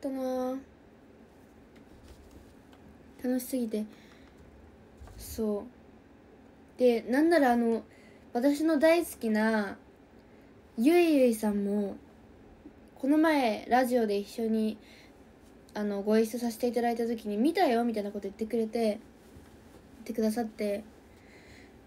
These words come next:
嬉しいってなりました。もう、ゆいゆいさんは相変わらず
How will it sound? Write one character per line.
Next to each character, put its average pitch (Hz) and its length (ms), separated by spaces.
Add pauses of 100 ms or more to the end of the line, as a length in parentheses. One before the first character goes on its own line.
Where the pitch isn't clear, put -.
(120)
嬉 - 160
し - 200
い 285 80
っ - 20 (1120)
て 262 100
な 220 100
り 214 120
ま 220 100
し - 140 (2750)
た。 247 40
も 226 300
う、 208 100 (1400)
ゆ 240 140
い 254 80
ゆ 240 60
い 226 40
さ 214 140
ん 208 60
は 208 100
相 214 180
変 220 160
わ 220 60
ら 220 120
ず 214 240